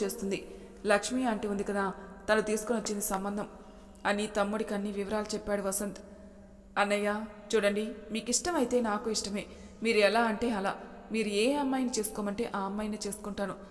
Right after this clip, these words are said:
నువ్వు ఎప్పుడు నా మంచే కదా అన్నయ్య కోరుకుంటావు. నా విషయంలో నువ్వు ఏమీ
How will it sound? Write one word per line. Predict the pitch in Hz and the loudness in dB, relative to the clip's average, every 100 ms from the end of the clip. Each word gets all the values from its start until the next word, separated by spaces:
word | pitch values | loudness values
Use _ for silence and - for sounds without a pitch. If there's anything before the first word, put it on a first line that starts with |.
| - - - | -18 -18 -4
నువ్వు | 208 196 | -2 0
ఎప్పుడు | 196 196 247 233 | 2 2 2 0
నా | 208 202 | 2 0
మంచే | 208 214 226 | 0 0 0
కదా | 214 202 | 0 -2
అన్నయ్య | 196 202 | -2 -2
కోరుకుంటావు. | 202 202 208 208 190 190 - - - - - | 0 0 0 -2 -2 -2 -4 -12 -16 -14 0
నా | 208 196 | 4 6
విషయంలో | 190 220 214 208 | 4 0 0 0
నువ్వు | 202 196 | 0 0
ఏమీ | 196 220 | 0 0